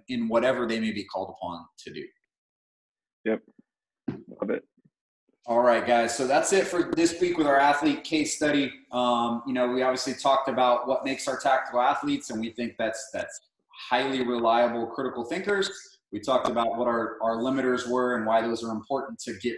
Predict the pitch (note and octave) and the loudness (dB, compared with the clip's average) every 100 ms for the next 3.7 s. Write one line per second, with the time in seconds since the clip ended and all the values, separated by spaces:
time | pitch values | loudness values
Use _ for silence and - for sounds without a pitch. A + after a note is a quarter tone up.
0 | G#2 D#3+ F3 G#2+ G#2 - G#2+ G2+ - G#2+ | -4 -2 0 0 0 -4 -6 -4 -2 -2
1 | - G#2+ G#2+ G#2+ A2+ A2 A2 - - _ | -2 -2 0 0 -4 -8 -8 -14 -16 _
2 | _ _ C3+ B2+ C3 B2 B2 B2 - B2+ | _ _ -6 -2 0 0 2 0 0 -4
3 | A2+ A2+ A2 A2 G#2+ F#2+ E2 | -4 -4 -4 -4 -6 -8 -8